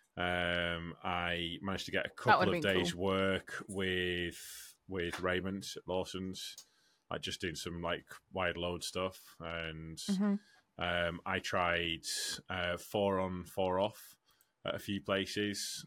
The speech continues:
Speaker 1: Um, I even, like, there's, uh, just honestly, there is nothing. Uh, it, it's just, yeah. Uh, the only things that I could get were, is, uh,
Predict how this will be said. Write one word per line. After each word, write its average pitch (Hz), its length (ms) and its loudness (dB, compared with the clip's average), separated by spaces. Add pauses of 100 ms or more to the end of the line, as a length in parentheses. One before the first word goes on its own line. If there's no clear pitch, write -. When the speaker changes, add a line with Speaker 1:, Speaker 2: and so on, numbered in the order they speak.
Speaker 1:
Um, 85 760 -2
I 87 220 -2
even, 113 240 -2
like, 98 320 -2
there's, 107 260 -6
uh, 110 60 -4
just - 260 -2 (160)
honestly, 101 460 0
there 101 240 0
is 90 240 -2 (100)
nothing. 95 880 -4 (800)
Uh, 101 300 8
it, 98 240 -2
it's 98 220 -2
just, - 520 -2 (600)
yeah. 131 220 4 (280)
Uh, 98 220 4
the 117 160 2
only 160 280 6
things 147 300 2
that 139 140 4
I 113 40 0
could 127 220 -6
get 92 420 2 (840)
were, 104 340 6
is, 101 520 0 (100)
uh, 101 180 6